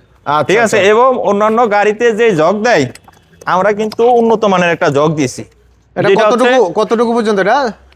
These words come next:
Speaker 2: এটা হচ্ছে আপনার, আহ, দুই ফিট পর্যন্ত হলো ইয়ে করতে পারবে।
Speaker 1: আচ্ছা, দুই
Speaker 2: উঁচু
Speaker 1: টন
Speaker 2: করতে
Speaker 1: লেখা, দুই টন
Speaker 2: হ্যাঁ,
Speaker 1: পর্যন্ত
Speaker 2: দুই
Speaker 1: ই করতে
Speaker 2: টন,
Speaker 1: পারবে,
Speaker 2: দুই টন
Speaker 1: ওজন নিতে
Speaker 2: পর্যন্ত
Speaker 1: পারবে?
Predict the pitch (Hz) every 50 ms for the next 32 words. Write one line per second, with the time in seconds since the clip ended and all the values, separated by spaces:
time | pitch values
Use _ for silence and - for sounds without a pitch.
0 | _ - 170 180 220 233 226 226 - 262 247 233 233 233 233 233 233 220 226 220
1 | 220 214 208 202 196 180 156 160 202 214 202 - 233 226 226 240 233 220 220 208
2 | 202 226 220 214 208 202 208 208 202 196 185 170 170 180 175 180 165 - 196 160
3 | 156 127 110 113 127 139 - 147 135 143 208 247 262 240 196 247 240 220 214 202
4 | 190 170 180 143 135 175 220 240 196 233 - 180 196 214 220 214 220 214 214 -
5 | 156 190 190 175 160 147 135 160 170 - 196 196 202 208 185 196 185 170 151 147
6 | 117 110